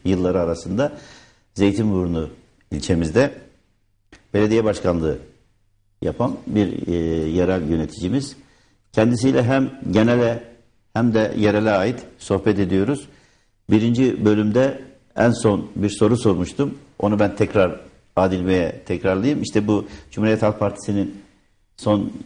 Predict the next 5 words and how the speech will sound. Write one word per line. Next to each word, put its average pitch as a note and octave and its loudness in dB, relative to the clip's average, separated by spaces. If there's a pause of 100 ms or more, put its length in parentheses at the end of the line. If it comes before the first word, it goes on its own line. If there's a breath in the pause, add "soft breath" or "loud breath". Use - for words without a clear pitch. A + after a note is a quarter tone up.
günlerdeki F#2 0 (320)
gelişmelerini F#2+ 0 (420)
konuşurken, G2+ -4 (560)
e, D#2+ -2
Sayın G2+ -2